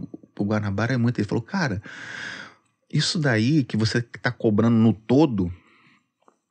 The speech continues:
ele tira em menos de dez minutos em um caixa de uma loja. Isso aí não é nada pra eles. Aí ele falou, "Sabe quanto é que é um faturamento? Sabe quanto é que é uma conta de luz do Guanabara?"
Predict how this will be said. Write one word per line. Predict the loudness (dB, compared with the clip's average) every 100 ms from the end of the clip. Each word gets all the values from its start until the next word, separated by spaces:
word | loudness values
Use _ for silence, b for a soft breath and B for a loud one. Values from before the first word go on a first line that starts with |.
| _ _ -2
ele | 0 0
tira | 0 2 4
em | 6
menos | 6 6 6 6 4
de | 2
dez | 2 2 2 2
minutos | 2 2 2 2 0 0 2
em | 2
um | 2 2
caixa | 0 -2 -2 -2
de | 2
uma | 2 4 4
loja. | 4 4 2 0 -4 b b b b b b _ _ _
Isso | 0
aí | 2
não | 4
é |
nada | 4 4 2 2 0
pra | 0 0
eles. | 4 2 2 -4 -8 -12 B B B B B B B B B _ -14 -4
Aí | -2
ele | 0
falou, | 0 0
"Sabe | -4 -2
quanto | 0
é | 0
que | 0
é |
um | -2
faturamento? | -2 -2 0 2 4 6 4 0
Sabe | -4 0
quanto | 0 0
é |
que | 0
é | 0
uma | 2
conta | 0 2
de | 2 4
luz | 6 6 6
do | 4
Guanabara?" | 2 2 2 0 2 0 -2